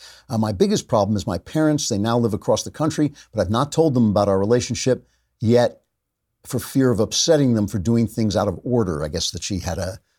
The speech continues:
a child before she was married. Uh, I worry that this nervousness has become obvious and is fueling fear in my girlfriend. Um, I really care about her and her son, though I have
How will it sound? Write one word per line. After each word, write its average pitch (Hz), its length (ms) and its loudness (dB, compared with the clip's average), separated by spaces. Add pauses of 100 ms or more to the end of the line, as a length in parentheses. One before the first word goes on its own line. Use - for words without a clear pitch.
(520)
a 73 100 -10
child 98 420 -2
before 95 280 -10
she 95 160 -8
was 82 120 -10
married. 95 360 -4 (400)
Uh, 110 220 -4
I 104 60 -2
worry 123 220 2
that 107 180 -4
this - 160 -6
nervousness 127 460 0
has 107 80 -4
become 98 280 -8
obvious 120 460 0
and 107 80 -4
is 90 120 -8
fueling 127 340 0
fear 113 300 -2
in 104 80 0
my 92 140 -2
girlfriend. 113 760 -2 (360)
Um, 107 480 -2 (240)
I 95 60 -10
really 135 300 2
care 143 200 0
about 117 200 2
her 110 160 -2
and 107 100 -2
her 104 60 -4
son, 101 260 -4
though 98 140 0
I 101 60 0
have 95 180 -6